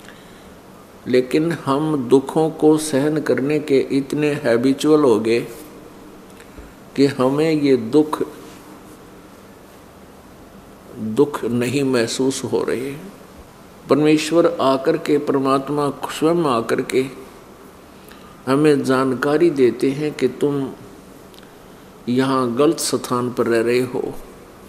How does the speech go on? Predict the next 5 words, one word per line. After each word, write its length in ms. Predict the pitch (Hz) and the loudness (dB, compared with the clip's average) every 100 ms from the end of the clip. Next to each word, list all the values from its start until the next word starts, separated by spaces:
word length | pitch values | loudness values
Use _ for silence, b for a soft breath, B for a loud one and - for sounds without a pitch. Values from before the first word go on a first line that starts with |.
| B B B B - | B B B B -2
तुम्हारे 360 | 151 143 160 | 2 4 2
साथ 360 | 160 170 170 165 | 2 2 4 2
एक 220 | 147 123 | -2 -2
बहुत 340 | 143 160 170 131 | -2 0 -2 0
बड़ा 540 | 127 127 127 - | 0 2 0 -4